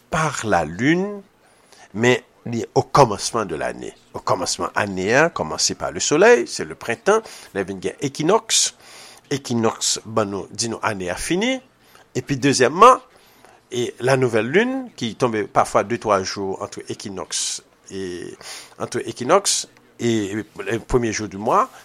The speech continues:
qui, ben, nous, c'est ce qu'on appelle le premier jour du, de l'année, et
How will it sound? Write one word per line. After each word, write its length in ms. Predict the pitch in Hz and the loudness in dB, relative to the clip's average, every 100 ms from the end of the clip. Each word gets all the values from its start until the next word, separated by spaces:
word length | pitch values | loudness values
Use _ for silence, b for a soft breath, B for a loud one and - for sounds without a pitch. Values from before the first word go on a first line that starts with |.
| B | B
qui, 100 | 123 | -10
ben, 220 | 98 87 | -4 -4
nous, 260 | 101 160 180 _ | -4 -6 -8 _
c'est 160 | - - | -8 -6
ce 120 | - | -6
qu'on 120 | 104 | -6
appelle 340 | 87 - 113 98 | -8 -6 -6 -4
le 100 | 87 | -8
premier 420 | - 104 90 80 | -8 -8 -6 -8
jour 580 | - 113 110 113 - - - 90 | -6 -4 -2 -4 -8 -20 -20 -16
du, 260 | 101 98 - _ | -12 -12 -14 _
de 100 | 110 | -2
l'année, 460 | 107 71 73 80 80 B B | 0 0 -4 -12 -16 B B
et 200 | 113 110 | -8 -8